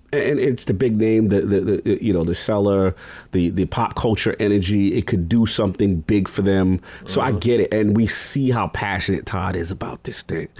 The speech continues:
Speaker 1: Like,
Speaker 2: Yeah.
Speaker 1: he's been sitting on it, and now he feels he's got the right team. So,
Speaker 2: Yeah.
Speaker 1: yeah, that, yeah, that, I think, I think you're onto something here.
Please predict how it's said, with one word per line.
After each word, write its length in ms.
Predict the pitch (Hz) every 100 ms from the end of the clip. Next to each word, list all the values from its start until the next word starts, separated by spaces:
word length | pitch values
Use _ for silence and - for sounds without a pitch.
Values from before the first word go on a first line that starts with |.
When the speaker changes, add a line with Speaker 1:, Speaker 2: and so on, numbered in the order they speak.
| - -
Speaker 1:
Like, 140 | - 95
Speaker 2:
Yeah. 100 | 113
Speaker 1:
he's 220 | 123 113
been 100 | -
sitting 380 | 92 - 160 165
on 240 | 127 127 127
it, 160 | 123
and 260 | 98 98 98
now 140 | 110
he 80 | 113
feels 300 | - 123 107
he's 100 | 101
got 220 | 113 104
the 60 | 107
right 260 | 98 98
team. 580 | - - 147 139 131 123 - -
So, 60 | 120
Speaker 2:
Yeah. 40 |
Speaker 1:
yeah, 180 | 160 180
that, 180 | 120 101
yeah, 140 | - 107
that, 180 | 87 95
I 60 |
think, 340 | 92 107 98 101
I 60 |
think 160 | 92 107
you're 120 | 95
onto 140 | 104
something 240 | 98 76 80
here. 160 | 82